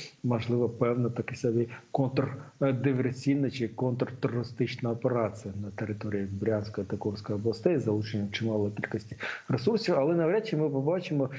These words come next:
переміщення з інших ділянок російсько-українського фронту ки-, великої кількості російського особового складу. Чому? Бо насправді чисельність тих самих повстанських загонів, які діють на території Білгородської і Курської областей, відносно невелика. Йдеться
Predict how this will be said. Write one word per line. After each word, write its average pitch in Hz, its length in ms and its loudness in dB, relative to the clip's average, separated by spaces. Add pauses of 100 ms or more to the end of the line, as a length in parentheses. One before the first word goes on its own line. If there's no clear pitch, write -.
(220)
переміщення 156 840 0
з 107 160 -8
інших 131 460 -4
ділянок 117 420 -2
російсько-українського 117 840 -6
фронту 160 400 0 (280)
ки-, 120 240 0 (100)
великої 117 500 0
кількості 123 540 -2 (360)
російського - 420 0
особового 113 420 0
складу. 98 320 -4
Чому? 131 380 0 (280)
Бо 147 140 2
насправді 135 580 2
чисельність 131 560 0
тих 127 120 -4
самих 120 320 -2
повстанських 117 560 -4
загонів, 127 600 0
які 110 300 -2
діють 110 280 0
на 113 60 -2
території 110 560 -2 (360)
Білгородської 117 640 2
і 110 40 -2
Курської 113 360 -4
областей, 127 400 2
відносно 113 420 -4
невелика. 110 480 -2
Йдеться 101 380 -4